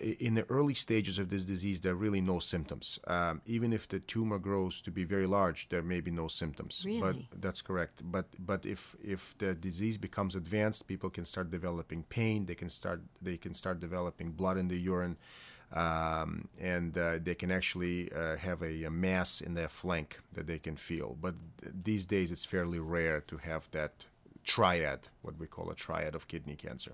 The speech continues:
Speaker 2: Do they have weight loss as well, that kind of wasting that
Speaker 1: Uh,
Speaker 2: goes on?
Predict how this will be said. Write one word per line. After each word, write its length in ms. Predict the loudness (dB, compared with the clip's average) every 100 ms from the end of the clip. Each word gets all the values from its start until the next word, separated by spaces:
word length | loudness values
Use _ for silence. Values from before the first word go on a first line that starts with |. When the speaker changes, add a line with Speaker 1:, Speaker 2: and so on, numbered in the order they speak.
| -8
Speaker 2:
Do 120 | -4 0
they 120 | 0
have 200 | 0 -2
weight 240 | -2 -2
loss 340 | -4 0 -2 -2
as 180 | -4 -2
well, 320 | -2 0 -2
that 160 | -4 -4
kind 200 | -4 -4
of 120 | -2
wasting 560 | -2 -2 -2 -4 -4 -8 -14 -14 -2
that 100 | 0
Speaker 1:
Uh, 60 |
Speaker 2:
goes 220 | 2 2 0
on? 240 | -2